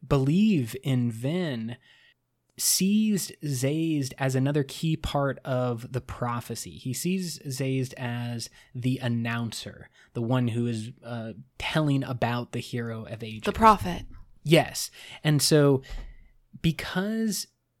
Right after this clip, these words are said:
Speaker 1: Tensoon kind of sees an importance in Zazed, oh, you are important in the roles that need to be played, uh, he brings him into his confidence, and eventually he's gonna take Zazed,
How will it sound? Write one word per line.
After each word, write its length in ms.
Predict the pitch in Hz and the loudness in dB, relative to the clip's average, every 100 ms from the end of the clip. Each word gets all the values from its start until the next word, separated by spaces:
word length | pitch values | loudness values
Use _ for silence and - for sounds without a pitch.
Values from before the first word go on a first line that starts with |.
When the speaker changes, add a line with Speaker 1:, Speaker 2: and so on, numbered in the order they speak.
| _ - | _ -12
Speaker 1:
Tensoon 920 | - 165 156 - 170 165 160 156 151 _ _ _ _ - | -2 -2 0 -2 0 0 -2 -2 -6 _ _ _ _ -4
kind 160 | 156 | 0
of 80 | 135 | 0
sees 420 | - 165 165 160 135 | 0 0 2 2 2
an 160 | 147 | 0
importance 680 | 131 - - 175 170 156 - | 0 0 0 0 0 -2 -2
in 180 | 135 120 | -2 0
Zazed, 480 | 120 127 110 107 127 | 0 -2 -2 -6 -2
oh, 120 | 127 | 0
you 320 | 120 117 117 | 0 -2 -4
are 300 | 120 113 113 | -6 -8 -6
important 460 | 131 131 - 170 160 | -6 -4 -2 0 0
in 80 | 147 | 2
the 80 | 120 | 0
roles 720 | 120 127 131 123 117 113 123 | 2 4 4 2 -2 -6 -8
that 120 | 123 | -4
need 200 | 127 117 | -2 -4
to 60 | - | -4
be 120 | 117 | -6
played, 480 | - 147 123 110 117 - - - | -2 0 0 -2 -8 -20 -20 -8
uh, 120 | 156 135 | -2 -2
he 240 | - 202 | 2 4
brings 380 | 165 151 165 165 | 6 4 4 2
him 120 | 160 | 0
into 200 | 151 139 | 0 0
his 140 | 127 - | -2 -4
confidence, 600 | - 156 175 147 131 - | -4 0 0 0 -2 0
and 100 | 131 | 2
eventually 460 | 143 202 233 160 | 2 2 2 2
he's 100 | 131 | 0
gonna 240 | 131 131 117 _ | 0 -2 -4 _
take 300 | - 151 143 | -4 -2 -2
Zazed, 580 | - 131 131 127 123 - | 0 0 0 -2 -4 -8